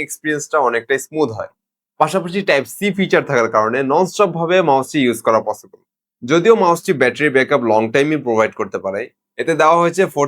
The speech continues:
থাউজেন্ড মিলি অ্যাম্পিয়ারের একটি রিচার্জেবল ব্যাটারি। যদিও ব্যাটারি ব্যাকআপটা actually ডিপেন্ড করতেছে ইউজারের ইউজ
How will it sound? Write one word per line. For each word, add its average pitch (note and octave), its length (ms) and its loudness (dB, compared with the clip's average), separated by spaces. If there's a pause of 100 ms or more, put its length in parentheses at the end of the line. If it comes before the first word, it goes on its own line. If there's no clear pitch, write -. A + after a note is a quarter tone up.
থাউজেন্ড C#3+ 360 2
মিলি E3 200 0
অ্যাম্পিয়ারের A#2 460 2 (140)
একটি - 160 -8 (120)
রিচার্জেবল A#2 580 0
ব্যাটারি। G#2 300 -4 (420)
যদিও F3 320 6
ব্যাটারি D#3+ 320 0
ব্যাকআপটা D#3+ 400 0
actually C3+ 320 -4
ডিপেন্ড B2+ 300 -2
করতেছে B2+ 340 -10 (120)
ইউজারের A#2 460 0
ইউজ C3+ 160 -6